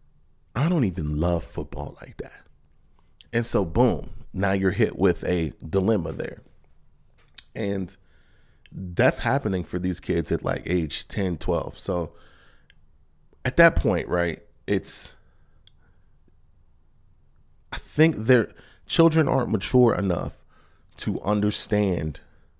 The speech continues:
sacrifice. Like, all children wanna be great at whatever they wanna be great at. But, like, none of them have an actual understanding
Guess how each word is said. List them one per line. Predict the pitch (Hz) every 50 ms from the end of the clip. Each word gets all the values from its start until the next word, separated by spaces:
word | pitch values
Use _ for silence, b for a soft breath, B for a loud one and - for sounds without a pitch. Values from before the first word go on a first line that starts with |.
| _ _ - _ _ - _ -
sacrifice. | - - - 104 104 98 - - 69 - - - - - - - - - b b b b b b b b b b b b b b b
Like, | - 95 95 92 - - - _ _ - _ _ _ - - _ - _ _ _ _ _ _ _ _ _ _ _ _ _ _ _ _ _ _ _ _ _ _ -
all | 107 113 147 160
children | 147 - - 151 131 123 117 104 92 92
wanna | 95 98 95 92
be | 87 90 87 80
great | 73 - 92 104 107 - - - - -
at | - 87 - -
whatever | 98 101 92 92 90 90
they | 90 85
wanna | 82 82 85 85 73
be | - 85 80
great | - 98 85 80 73
at. | - - - - _ b b b b b b b b b b b -
But, | 98 95 90
like, | 95 92 90 - - - - - - _ _ - - _ - _ _ -
none | 113 110 123 139 165 175
of | 147 107 90 92 98
them | 113 113 107 104
have | 90 - - 104 104 95 98
an | 87 82 -
actual | - 92 90 80 - - - 85 76 64
understanding | 82 85 80 78 - - 85 82 76 - - - -